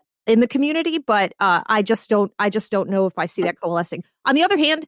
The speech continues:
Zach is a huge proponent of the kind of grassroots initiatives like, like Cure Violence that see violence as a public health crisis that needs to be solved rather than, you know, just a, a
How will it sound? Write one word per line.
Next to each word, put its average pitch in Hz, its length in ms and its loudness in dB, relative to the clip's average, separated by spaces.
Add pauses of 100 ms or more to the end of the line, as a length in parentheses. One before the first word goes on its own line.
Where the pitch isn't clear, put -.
(100)
Zach 220 340 0
is 196 140 0
a 196 40 0
huge 262 340 -2
proponent 233 480 0
of 180 100 -8
the 185 60 -8
kind 202 260 -2
of 165 60 -4
grassroots 202 960 -2
initiatives 220 720 0
like, 180 320 0 (420)
like 175 220 -2
Cure 233 380 2
Violence 196 760 2
that 175 240 -2
see 208 480 -2
violence 202 500 0
as 170 140 -4
a 165 60 -6
public 185 420 -6
health 185 220 -2 (100)
crisis 240 400 -4
that 254 100 -10
needs 262 220 -8
to 269 60 -12
be 262 100 -8
solved 269 400 -6
rather 185 320 0
than, 180 320 0 (280)
you 202 60 0
know, 170 80 4
just 208 280 0
a, 175 260 2
a 160 240 -2